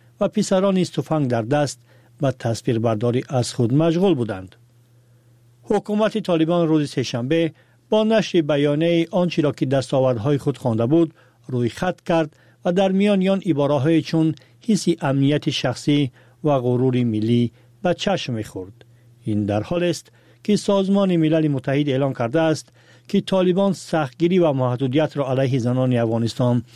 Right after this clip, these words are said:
بیشتر کرده است. زنان افغانستان برای حضور در مکان‌های عمومی از سوی طالبان با تهدید روبرو هستند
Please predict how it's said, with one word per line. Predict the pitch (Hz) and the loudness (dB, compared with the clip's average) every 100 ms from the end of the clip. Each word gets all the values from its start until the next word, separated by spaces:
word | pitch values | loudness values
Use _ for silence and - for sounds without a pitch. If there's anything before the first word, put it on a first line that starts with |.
| - - - | -20 -18 -4
بیشتر | 170 165 - 165 110 | -2 -2 -2 -2 -2
کرده | 120 104 | -6 -6
است. | 98 101 - - _ _ _ | -8 -10 -18 -20 _ _ _
زنان | - 180 196 185 160 | -4 0 0 2 2
افغانستان | 135 117 117 127 175 170 160 - _ _ | 0 -2 -6 -4 0 0 -2 -8 _ _
برای | 190 208 220 214 | -2 0 0 2
حضور | 165 160 180 | 2 2 2
در | 160 | 2
مکان‌های | 135 127 - 131 120 147 156 - | 0 -4 -4 -4 -2 -2 -2 -2
عمومی | 175 175 175 208 202 | 0 2 2 2 0
از | 151 | -4
سوی | - 151 147 | 0 2 2
طالبان | - 120 120 139 135 127 - _ - | 0 -2 0 0 -2 -4 -14 _ -2
با | 131 | -2
تهدید | - 131 110 139 123 | 0 -4 -2 -2 0
روبرو | 113 110 151 | 0 0 2
هستند | 156 170 - 160 156 | 2 0 0 0 0